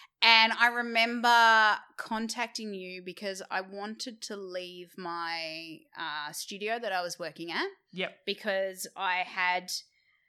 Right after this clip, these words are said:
Speaker 1: just gotten into doing triathlon myself,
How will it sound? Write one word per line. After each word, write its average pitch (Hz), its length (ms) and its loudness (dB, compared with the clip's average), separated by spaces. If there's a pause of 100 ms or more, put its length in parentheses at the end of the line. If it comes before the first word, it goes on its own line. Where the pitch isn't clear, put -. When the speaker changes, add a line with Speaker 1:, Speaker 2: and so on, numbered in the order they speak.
(420)
Speaker 1:
just 254 240 -2
gotten 220 260 -2
into 196 320 -8
doing 185 480 -10
triathlon 170 520 -6
myself, - 760 -12